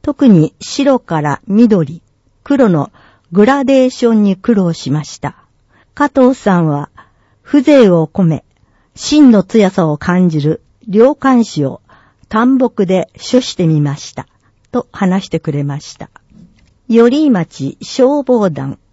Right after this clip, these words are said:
消防特別点検を実施。日頃の訓練の成果を発揮しました。町消防団では、十月二十日にカワセミ荘グラウンドで、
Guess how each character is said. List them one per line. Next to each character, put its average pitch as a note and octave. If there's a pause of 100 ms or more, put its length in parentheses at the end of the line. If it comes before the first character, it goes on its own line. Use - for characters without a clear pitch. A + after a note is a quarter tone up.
(220)
消 C4
防 A3
特 A3
別 B3+
点 A3
検 C#3
を B2+
実 B2
施。 - (560)
日 A#3
頃 C#4
の B3+
訓 C4
練 D#3+
の D3
成 C4+
果 D#3
を C3+
発 E3
揮 G3
し F3
ま D#3+
し -
た。 - (540)
町 A3
消 C4+
防 B3
団 D3+
で D3
は、 C#3 (540)
十 B3
月 C4+
二 B3
十 -
日 G3+
に G3
カ G#3
ワ D4
セ B3
ミ B3+
荘 A3
グ G3
ラ F#3
ウ D#3+
ン D#3
ド C3+
で、 -